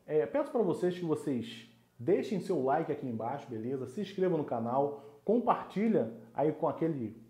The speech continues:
brother que você tem aí, que fica tocando um monte de frase enorme, grandona. Às vezes o cara se mata pra tirar aquilo e tá deixando de estudar um monte de coisa que é importante.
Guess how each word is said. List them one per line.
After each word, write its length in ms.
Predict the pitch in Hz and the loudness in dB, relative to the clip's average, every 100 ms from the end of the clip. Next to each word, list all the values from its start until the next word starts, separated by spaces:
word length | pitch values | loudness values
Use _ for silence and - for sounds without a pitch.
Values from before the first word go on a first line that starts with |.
| 107 | -6
brother 380 | 123 147 143 | 2 2 2
que 100 | 123 | -4
você 220 | 127 - 139 | -6 -6 -6
tem 200 | 143 139 | -4 -2
aí, 220 | 127 151 | -2 -2
que 140 | - | -6
fica 180 | 120 - | -10 -10
tocando 320 | - 131 143 | -8 -4 -4
um 40 | 131 | -2
monte 160 | 147 | -6
de 60 | 135 | -6
frase 340 | - 139 139 | -2 -2 0
enorme, 440 | 131 110 147 143 143 | -2 -4 -2 -2 -2
grandona. 480 | 135 127 120 139 131 | -2 0 0 0 0
Às 60 | |
vezes 160 | 135 131 | -6 -6
o 20 | |
cara 140 | 143 | -6
se 140 | 139 170 | -6 -6
mata 400 | 143 135 143 - | -4 -2 -4 -4
pra 120 | 131 | -8
tirar 220 | - 135 | -6 -4
aquilo 460 | 127 - 175 196 196 - - - - | -4 0 0 0 -6 -16 -20 -20 -10
e 80 | 240 | -6
tá 160 | 247 | -2
deixando 380 | 240 214 208 220 | 0 0 0 -4
de 80 | 214 | -4
estudar 240 | - 202 | -4 -2
um 60 | 214 | 0
monte 260 | 185 220 202 | 2 2 0
de 100 | - | 0
coisa 220 | 214 202 | -2 -2
que 200 | - 196 | -2 0
é 80 | 196 | 0
importante. 1120 | 196 175 180 - - 175 180 175 - 107 | -2 -4 -6 -8 -6 -2 -2 -4 -10 -12